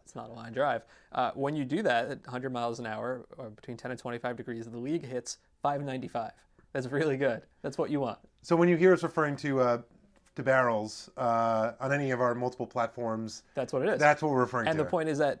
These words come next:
Speaker 1: sixteen point seven percent, no one of their batted balls did it as often as Miguel Sano. So people focus on his strikeouts. I focus on that. When he hits the ball, good things are gonna happen.
Speaker 2: Yeah, I, I, if I had to pick someone to hit the farthest home run that Statcast measures this year,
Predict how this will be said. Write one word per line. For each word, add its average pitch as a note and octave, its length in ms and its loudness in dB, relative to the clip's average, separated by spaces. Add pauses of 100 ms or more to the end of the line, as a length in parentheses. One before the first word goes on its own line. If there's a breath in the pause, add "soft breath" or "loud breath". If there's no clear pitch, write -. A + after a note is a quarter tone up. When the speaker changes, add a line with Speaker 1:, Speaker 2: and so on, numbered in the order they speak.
(140)
Speaker 1:
sixteen D#3 340 -6
point C#3+ 220 -6
seven B2+ 240 -4
percent, C3+ 300 -6
no C#3 180 -2
one C#3+ 240 -2
of C3+ 160 -2
their C3+ 120 0
batted B2 280 -2
balls B2+ 240 -4
did B2+ 120 -6
it A#2 100 -6
as A#2+ 180 -2
often C3+ 340 -4
as A2+ 160 -8
Miguel B2 260 -6
Sano. A#2+ 340 -12 (120)
So - 100 -6
people C#3+ 220 -4
focus D#3+ 320 -2
on D#3+ 100 -6
his D3+ 140 -8
strikeouts. G#3 480 -4
I D3+ 80 -4
focus D3+ 320 -4
on A2+ 120 -8
that. B2 200 -4
When C#3+ 100 -12
he C#3 60 -6
hits F3 160 -6
the - 80 -10
ball, A#2 220 -2
good C3 180 -6
things A#2 180 -8
are - 40 -14
gonna - 140 -14
happen. - 380 -16
Speaker 2:
Yeah, C#3 160 4
I, D#3 120 8 (260)
I, - 20 10 (200)
if D#3 240 -2
I E3+ 100 8
had F3 140 6
to D#3 80 -8
pick F#3+ 240 -2
someone D3 320 0
to B2+ 40 -2
hit C#3 140 -4
the C3 80 -4
farthest D3 400 4
home C#3 240 -2
run C3 320 0 (380 soft breath)
that A2+ 140 -4
Statcast C3+ 440 0
measures C3+ 260 -2
this C3 200 -6
year, D3+ 340 -2